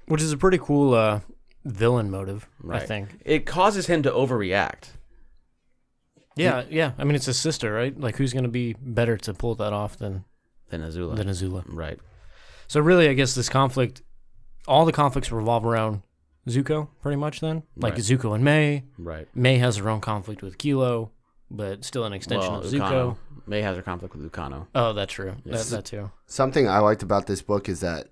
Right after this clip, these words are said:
Speaker 3: the focus is on, like, Mei, Ty Lee, and Suki on the side, too. They get to be involved in this book, rather than, like, main team Avatar, you know what I'm saying?
Speaker 2: Right.
Speaker 3: So you get a lot of involvement with them, which is always cool to see.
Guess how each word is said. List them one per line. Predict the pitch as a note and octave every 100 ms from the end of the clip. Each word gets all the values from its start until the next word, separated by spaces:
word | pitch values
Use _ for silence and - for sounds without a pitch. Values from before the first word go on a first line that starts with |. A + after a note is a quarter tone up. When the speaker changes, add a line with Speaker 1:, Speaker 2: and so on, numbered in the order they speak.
| -
Speaker 3:
the | -
focus | A2 F3 E3+ C#3
is | B2+
on, | B2 A#2
like, | G2+
Mei, | F#2 A2 A2+
Ty | A#2 G#2
Lee, | G2+ G2+
and |
Suki | E2+ - G2 A#2+ A#2
on | A2
the |
side, | G#2+ A2+ A2+ G#2+
too. | A2+ A2 B2+ B2+
They | G#2+
get | F#2+ G#2+ G#2 _ _ -
to | A#2
be | A#2+ A#2
involved | A2 A2 G#2
in | A2+
this | A2+ -
book, | A#2 A2+
rather | G#2+ G#2+ G#2 G2+
than, | E2+ A2 G#2 G2
like, | F#2 D#2+ - -
main | E2+ G#2 A2
team | G#2 A#2+ G#2+
Avatar, | G#2 G2+ - A2+
you | A#2 A#2
know | A2+
what | A2
I'm | A2
saying? | A#2 A2 A2+
Speaker 2:
Right. | F2+ D#2 D#2+ - -
Speaker 3:
So | - - G#2+
you | G#2+
get | A2+ A#2+
a |
lot | G2+ G2
of | F#2+
involvement | F#2 F#2 F#2 F#2 D#2+
with | E2
them, | E2+ E2
which | E2 E2
is | E2+
always | E2+ E2+ -
cool | - D#2+
to | -
see. | - B1